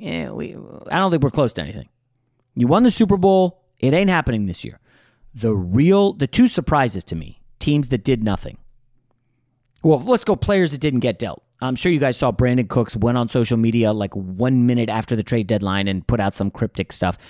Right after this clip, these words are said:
He's unhappy to be stuck in Houston, which stinks. Uh, I'm a little surprised D J Moore didn't go anywhere, but Carolina has people over a barrel. Yeah, br-, asking price for Brian Burns is two firsts.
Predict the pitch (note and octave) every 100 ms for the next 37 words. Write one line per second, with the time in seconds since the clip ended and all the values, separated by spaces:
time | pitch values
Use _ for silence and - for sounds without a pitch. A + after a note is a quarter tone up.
0 | - C#3+ C#3 C3 B2 A#2 G#2+ A2 - G#2
1 | G2 G2 G#2 G2 - E2 D#2+ _ _ -
2 | - - E2+ E2+ - - _ _ _ _
3 | _ - A#2+ C3 B2 C3 C3+ D3+ C3+ B2
4 | A#2+ A#2+ C#3 B2+ A#2+ A#2 A#2+ A#2+ A2 G#2+
5 | G2+ G2+ C3 - - _ B2+ - E3+ D#3+
6 | D#3 C#4 F#3+ C#3+ D3 _ - D3 - E3+
7 | C#3 C3+ B2+ C#3+ D#3+ B3+ C3+ C#2 _ _
8 | _ _ D4 G3 - - F3+ - F3+ G#3
9 | G#3+ G3+ G#3 F3+ E3 F#3 E3+ E3+ D3 A2
10 | A2+ - D#3+ A#2 F2 - -